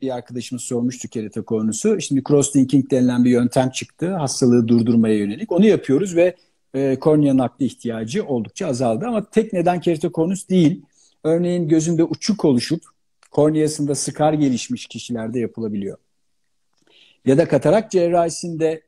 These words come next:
konuştuk aslında, bunu da oraya bağlayabiliriz. Katarak cerrahisi oldunuz.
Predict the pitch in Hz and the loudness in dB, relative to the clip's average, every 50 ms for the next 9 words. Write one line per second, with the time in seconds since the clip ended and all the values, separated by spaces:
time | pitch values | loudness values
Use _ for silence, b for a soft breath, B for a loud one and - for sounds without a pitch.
0 | _ _ - 143 143 139 - - 143 143 139 135 - - - 131 131 131 139 143 | _ _ -8 -6 -6 -6 -8 -10 -8 -6 -6 -6 -6 -8 -8 -8 -6 -6 -6 -4
1 | 143 131 123 127 123 117 110 117 110 107 104 104 104 101 95 101 110 143 185 185 | -4 -4 -4 -4 -4 -6 -6 -8 -8 -10 -10 -10 -12 -12 -12 -14 -12 -10 -8 -10
2 | - - 151 127 - 147 160 160 151 - 151 135 123 120 117 113 107 - - 120 | -4 -4 -4 0 2 2 2 2 2 0 0 2 2 2 0 -2 -2 -4 -4 -4
3 | 113 104 98 107 104 135 170 - - - | -4 -4 -6 -6 -6 -8 -8 -8 -12 -12